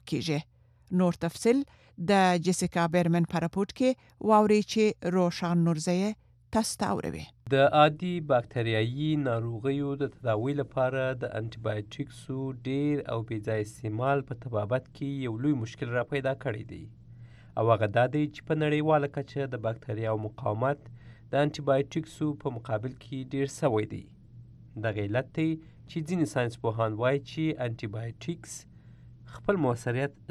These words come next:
Speaker 2: له لاسه ورکړی دی. اوس ساینس پوهان هڅه کوي چې نوي انټي بایوټیکس جوړ کړي او ترڅنګ یې دوی دا هڅه هم کوي چې په زاړو انټي بایوټیکسو کې تغییرات راولي او موثریت یې ور ډیر کړي.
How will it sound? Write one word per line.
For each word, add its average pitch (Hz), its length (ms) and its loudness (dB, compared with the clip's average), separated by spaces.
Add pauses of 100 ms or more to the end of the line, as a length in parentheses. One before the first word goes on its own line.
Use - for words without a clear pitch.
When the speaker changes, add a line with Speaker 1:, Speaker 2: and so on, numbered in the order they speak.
Speaker 2:
له 156 140 4
لاسه 117 280 0
ورکړی 107 440 -4
دی. - 120 -12 (960)
اوس 180 240 0
ساینس 160 240 2
پوهان 151 360 2
هڅه 147 240 -4
کوي 139 220 -4 (100)
چې - 120 -12 (200)
نوي 156 260 -2 (240)
انټي 123 300 -8
بایوټیکس 110 480 -6 (540)
جوړ 139 160 2 (100)
کړي - 240 -14 (500)
او 117 160 -2
ترڅنګ 113 400 -4
یې 107 80 -2 (100)
دوی 160 200 -2 (160)
دا 139 160 4
هڅه 131 260 -6
هم 165 120 -4 (100)
کوي 165 260 0 (520)
چې 131 160 -6 (340)
په 127 80 -6 (100)
زاړو 113 400 2 (320)
انټي 113 260 -8
بایوټیکسو 110 580 -6
کې 147 260 -6
تغییرات 120 440 0
راولي 165 380 0 (560)
او 120 80 0 (140)
موثریت 110 580 -6
یې 139 140 -2
ور 156 180 0
ډیر 113 240 -2
کړي. 113 200 -14